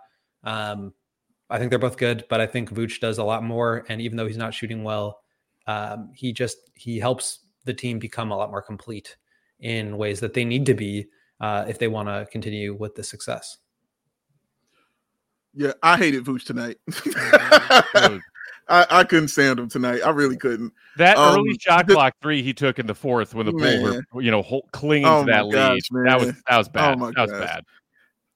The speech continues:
Speaker 2: Yeah, for me, it was that third quarter. Um, yeah, man, he, he didn't deserve thirty-three minutes tonight, in, in my opinion. Um,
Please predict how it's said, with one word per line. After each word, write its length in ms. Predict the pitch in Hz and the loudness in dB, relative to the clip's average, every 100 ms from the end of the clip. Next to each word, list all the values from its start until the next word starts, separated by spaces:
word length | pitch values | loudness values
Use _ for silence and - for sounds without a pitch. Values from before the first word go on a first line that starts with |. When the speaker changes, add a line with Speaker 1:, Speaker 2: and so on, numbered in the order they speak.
| _ | _
Speaker 2:
Yeah, 420 | 147 165 160 143 | 0 6 8 6
for 160 | 120 196 | 2 4
me, 180 | 226 240 | 4 8
it 60 | 202 | 6
was 120 | 202 - | 6 -2
that 300 | - 170 185 | 0 6 6
third 400 | - - 185 175 | 4 2 4 4
quarter. 540 | 143 165 147 131 120 - - | 2 4 6 6 2 -2 -2
Um, 520 | 127 127 120 110 87 _ _ _ _ _ _ _ _ - | 0 0 -2 -6 -10 _ _ _ _ _ _ _ _ -6
yeah, 280 | 139 135 | 0 0
man, 280 | 117 120 113 | 0 -6 -6
he, 180 | 185 214 - _ _ - _ _ | 0 0 -2 _ _ -20 _ _
he 120 | 226 | 2
didn't 200 | 226 185 | 2 2
deserve 320 | 165 170 151 | 2 4 6
thirty-three 380 | 147 139 139 127 | 4 2 0 -2
minutes 460 | 120 98 - - - | -2 -4 -10 -16 -16
tonight, 360 | - 131 110 104 | -6 -6 -4 -4
in, 120 | 127 | -6
in 140 | - 131 | -4 -4
my 140 | 120 | -4
opinion. 380 | 104 120 101 90 _ _ _ - | -6 -10 -10 -14 _ _ _ 4
Um, 380 | 156 156 143 | 6 6 2